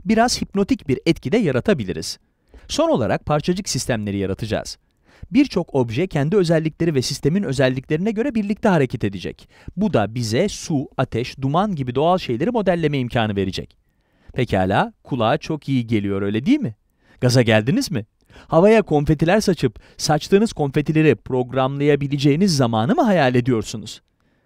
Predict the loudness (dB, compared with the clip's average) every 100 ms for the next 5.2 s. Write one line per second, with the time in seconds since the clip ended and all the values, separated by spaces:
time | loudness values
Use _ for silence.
0 | -4 2 2 4 0 2 2 2 -4 _
1 | _ -4 0 2 2 0 0 -2 -6 -6
2 | _ -8 -2 -4 -4 -6 -6 2 2 2
3 | -2 -2 -2 -2 -2 -4 -4 -8 -10 -12
4 | _ _ _ -20 -4 2 2 2 -2 0
5 | 0